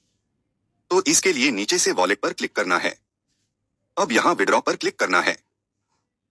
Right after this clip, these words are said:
यहाँ पर मिनिमम पांच रुपए निकाल सकते हैं, जिसके लिए छह सौ कॉइन की जरूरत पड़ती है।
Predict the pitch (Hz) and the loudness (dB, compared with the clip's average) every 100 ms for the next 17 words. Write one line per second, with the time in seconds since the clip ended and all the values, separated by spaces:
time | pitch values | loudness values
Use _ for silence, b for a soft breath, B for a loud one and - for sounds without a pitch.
0 | _ 147 165 226 202 104 110 151 160 147 | _ 0 2 2 0 0 0 0 0 0
1 | 185 131 107 160 98 92 87 - 92 87 | 0 -2 0 -2 0 0 0 -2 -4 -6
2 | - _ _ _ _ _ _ _ _ _ | -8 _ _ _ _ _ _ _ _ _
3 | _ - 143 - 208 160 170 143 175 165 | _ 0 2 2 2 2 0 0 0 0
4 | 107 101 113 170 113 175 - 101 - 92 | 0 -2 -2 -2 -2 0 -2 -4 -6 -6
5 | - | -6